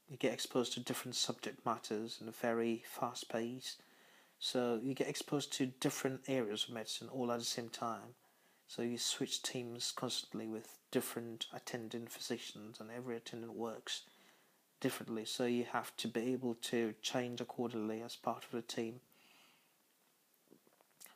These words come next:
So you need to go with the flow and adapt to the change as you go, um, as,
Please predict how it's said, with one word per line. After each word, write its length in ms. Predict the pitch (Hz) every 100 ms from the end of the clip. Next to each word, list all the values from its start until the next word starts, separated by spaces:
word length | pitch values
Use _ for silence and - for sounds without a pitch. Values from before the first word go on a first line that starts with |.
| _
So 160 | -
you 80 | 139
need 140 | 143 131
to 80 |
go 120 | 139 131
with 120 | 127
the 60 |
flow 320 | 127 - 123 107
and 120 | 113
adapt 340 | 110 120 -
to 80 | -
the 80 | 120
change 460 | - - 113 107 110
as 200 | 113 -
you 60 | -
go, 240 | 113 113 - _ _ - _ _ -
um, 200 | 101 104 117 127
as, 180 | 120 117